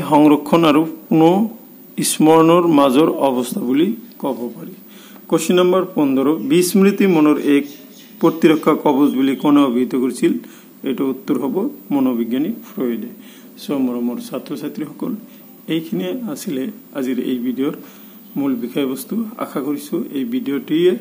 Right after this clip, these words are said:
তোমালোকক অহা এইচ এছ final এক্সামিনেশ্যনত সহায় কৰিব। Thank you for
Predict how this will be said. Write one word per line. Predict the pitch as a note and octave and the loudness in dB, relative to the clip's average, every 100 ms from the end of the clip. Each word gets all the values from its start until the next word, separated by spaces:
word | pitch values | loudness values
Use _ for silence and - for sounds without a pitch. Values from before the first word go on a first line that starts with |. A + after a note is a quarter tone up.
| - | -6
তোমালোকক | - C#3+ C3 B2 - B2 - - | -6 -4 -2 -4 -6 -12 -12 -16
অহা | D3 A#2+ D3 G3+ - - - - - - - - | -14 -4 -2 -2 -6 -20 -20 -20 -20 -20 -16 -6
এইচ | D3+ - | -4 -2
এছ | E3 - | -4 -4
final | - D3+ D3 E3 - - - - - - - - | -8 -4 -2 -2 -6 -10 -20 -20 -20 -20 -20 -6
এক্সামিনেশ্যনত | E3 B2+ D3+ D3 C#3+ E3+ G3 - - | -6 -2 -2 0 0 -2 -4 -6 -12
সহায় | - C3 C3+ - | -6 -4 -2 -4
কৰিব। | A#2+ G#2+ G#2 - - | -8 -10 -12 -16 -6
Thank | C#3+ C3 C#3 | -4 -4 -6
you | A#2+ | -4
for | E3 | -6